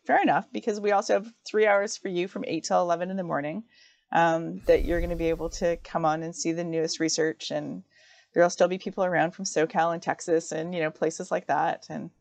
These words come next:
'cause for them, it's four in the afternoon. And, um, <laughs> the woman who said that got on at nine at night, went to bed at two thirty in the morning, and was back up at eight. <laughs> So, <laughs> you know, it was just, people stayed, they talked, they chatted, they danced, they played.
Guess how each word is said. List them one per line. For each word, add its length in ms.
'cause 120
for 120
them, 180
it's 140
four 180
in 80
the 80
afternoon. 560
And, 180
um, 560
<laughs> 380
the 140
woman 280
who 120
said 300
that 380
got 220
on 160
at 120
nine 200
at 100
night, 420
went 180
to 60
bed 160
at 80
two 160
thirty 260
in 60
the 60
morning, 260
and 40
was 140
back 240
up 120
at 80
eight. 360
<laughs> 20
So, 220
<laughs> 800
you 100
know, 200
it 120
was 160
just, 320
people 300
stayed, 640
they 140
talked, 580
they 120
chatted, 540
they 140
danced, 480
they 100
played. 640